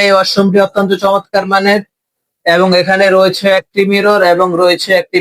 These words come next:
বেসিন এবং রয়েছে ঝর্ণা এবং এখানে রয়েছে আরো একটি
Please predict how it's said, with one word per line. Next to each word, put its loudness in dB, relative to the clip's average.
বেসিন -2
এবং 2
রয়েছে 0
ঝর্ণা -2
এবং 0
এখানে 0
রয়েছে 0
আরো 0
একটি -4